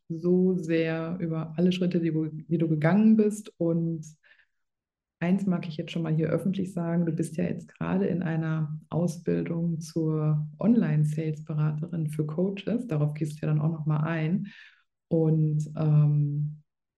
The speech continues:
du wirst auf jeden Fall meine Online-Sales-Beraterin. <laughs> Das ist mal klar. Ich habe so ein großes Ja,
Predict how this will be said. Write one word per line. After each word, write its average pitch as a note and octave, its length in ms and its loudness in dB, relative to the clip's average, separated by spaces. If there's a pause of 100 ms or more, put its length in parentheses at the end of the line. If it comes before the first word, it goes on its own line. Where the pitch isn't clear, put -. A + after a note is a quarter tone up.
(260)
du D#3+ 140 -4
wirst D#3+ 160 -2
auf D3+ 140 -6
jeden D3+ 280 2
Fall D3+ 300 0
meine D3 400 2
Online-Sales-Beraterin. D#3 1200 -4
<laughs> - 120 -20 (140)
Das D#3 260 4
ist D#3+ 180 4
mal D#3+ 180 0
klar. D3+ 340 0 (160)
Ich - 460 -2
habe - 140 -4
so F#3 340 2
ein F3 220 0
großes E3+ 400 -2
Ja, D#3 400 0